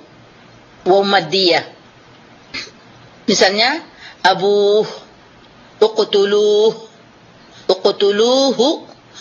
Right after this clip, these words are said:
Hu ini tak boleh kita ber-, dibaca dengan raum, tak boleh baca dengan ismam, harus uqtuluh. Ha.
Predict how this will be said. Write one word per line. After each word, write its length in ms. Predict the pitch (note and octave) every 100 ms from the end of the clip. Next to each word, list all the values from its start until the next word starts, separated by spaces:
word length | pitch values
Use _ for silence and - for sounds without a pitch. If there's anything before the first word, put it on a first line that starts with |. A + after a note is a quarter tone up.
| - -
Hu 240 | E3+ C4 C4+
ini 400 | A#3+ A3 B3+ D#4
tak 160 | G3
boleh 160 | F#3 G3
kita 320 | F#3 F#3 F#3
ber-, 160 | F3+ - D#3+
dibaca 760 | D#3+ C#3 - - - D#3+ F#3+ E3+
dengan 240 | F3+ D#3+
raum, 400 | E3 G#3 C#4 -
tak 80 | F3
boleh 160 | F#3
baca 160 | F3+ F3
dengan 240 | F3 E3
ismam, 400 | - - G3+ C4+ G#4+ - - -
harus 240 | F3+ G3 -
uqtuluh. 1040 | A3+ A3+ G3+ G#3 G3+ G3+ G3+ G3+ G3+ G#3 - - - - -
Ha. 240 | - -